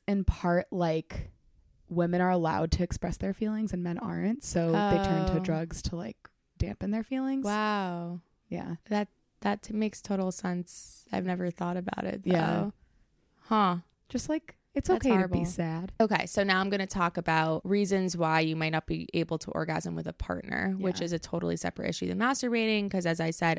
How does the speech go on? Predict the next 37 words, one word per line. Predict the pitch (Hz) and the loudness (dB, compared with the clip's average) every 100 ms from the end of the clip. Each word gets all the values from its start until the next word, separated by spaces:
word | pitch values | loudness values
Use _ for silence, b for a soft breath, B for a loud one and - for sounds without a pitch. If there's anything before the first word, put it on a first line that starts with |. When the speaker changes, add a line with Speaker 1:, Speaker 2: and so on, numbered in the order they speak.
| - | 0
Speaker 2:
I | 160 165 170 | 2 2 2
can | - 170 160 165 _ _ _ - | -2 -4 -4 -8 _ _ _ -6
make | 175 | -4
myself | 180 175 208 - | -2 0 0 0
orgasm | 175 170 175 - 170 | -2 0 0 0 -4
in, | 165 | -2
like, | 160 170 | -4 -4
ten | - - - | -4 -2 -2
minutes, | 90 - - - - - | -4 -6 -6 -6 -6 -6
and | 90 92 190 | -6 -4 -2
with | 196 | -2
a | 202 | -2
partner, | - - - | -6 -4 -4
not | 202 - | -6 -6
so | - | -8
much. | 233 254 - - | -8 -10 -12 -2
Okay. | 220 214 214 226 b b b b b b b b b b _ | -2 -2 -8 -14 b b b b b b b b b b _
So | - 233 208 | -4 2 4
the | 202 | 2
first | - 208 220 - | 0 2 2 2
thing | 196 185 190 190 202 208 b _ | 4 4 4 0 -4 -8 b _
you | 202 | -2
need | 196 190 | 2 0
to | - - | 0 0
ask | 208 254 - 214 | 2 2 0 -4
yourself | 208 - 190 175 175 180 - b b - | -4 0 2 4 2 -2 -8 b b -2
is | 190 | 2
if | 190 185 | 2 2
you | 190 180 | 0 2
<laughs> | |
masturbate, | 175 185 - - 202 208 196 160 175 - | 2 0 0 -2 2 4 8 6 4 0
and | 196 185 | 0 0
if | 185 | -2
the | 190 | 0
answer | 190 190 - 190 180 | 2 0 0 0 2
is | 170 175 | 0 -2
no, | 190 220 226 202 185 180 | -2 4 6 6 4 2